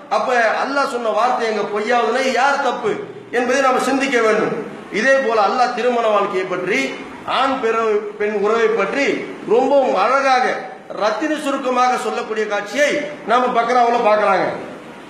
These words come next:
நபிகள் நாயகம் ஸல்லல்லாஹு அலைஹி வஸல்லம் அவர்களுக்கு அல்லாஹ் ஏழு விதமான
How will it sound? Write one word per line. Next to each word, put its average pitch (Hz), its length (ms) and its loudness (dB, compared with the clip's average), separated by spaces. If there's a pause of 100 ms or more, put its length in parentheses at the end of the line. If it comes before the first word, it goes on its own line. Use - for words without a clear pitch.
(460)
நபிகள் 247 280 2
நாயகம் 220 500 2
ஸல்லல்லாஹு 233 240 2
அலைஹி 220 160 2
வஸல்லம் 196 260 -2
அவர்களுக்கு 233 640 -2 (340)
அல்லாஹ் 220 380 2
ஏழு 262 300 2
விதமான 220 480 2